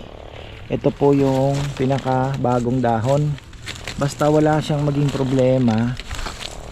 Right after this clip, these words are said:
okay naman yung paglabas niya, kasi ito, oh, bumagsak itong, asan ba yung pinaka, ano?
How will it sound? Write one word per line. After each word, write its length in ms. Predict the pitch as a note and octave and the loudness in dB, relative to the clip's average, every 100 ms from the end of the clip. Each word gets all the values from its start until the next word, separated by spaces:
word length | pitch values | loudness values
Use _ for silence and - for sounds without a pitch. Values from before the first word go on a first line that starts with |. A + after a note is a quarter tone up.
| - - | -10 -6
okay 220 | A#2+ C3 | -2 0
naman 320 | B2+ B2+ A#2+ | 2 2 2
yung 100 | A#2 | 2
paglabas 460 | A#2 A2 A2 A2 - | 0 0 2 0 0
niya, 160 | A#2+ | 0
kasi 240 | G#2+ A2 - | 0 -2 -2
ito, 100 | - | -4
oh, 180 | A2 C3 - - - - - A2+ | -6 -8 -12 -16 -14 -12 -4 2
bumagsak 400 | A2 A2 G#2+ A2+ A2+ | 2 2 -2 -6 -2
itong, 220 | - G#2+ G#2 G2+ - - - - - - - - - - - - | 2 4 4 2 -2 -6 -8 -12 -12 -12 -12 -12 -12 -10 -8 -6
asan 260 | A#2 - A2+ | -4 -2 -2
ba 60 | - | -2
yung 160 | - G#1+ | -4 -6
pinaka, 480 | - A1 - G1+ | -6 -8 -8 -10
ano? 100 | G1+ | -8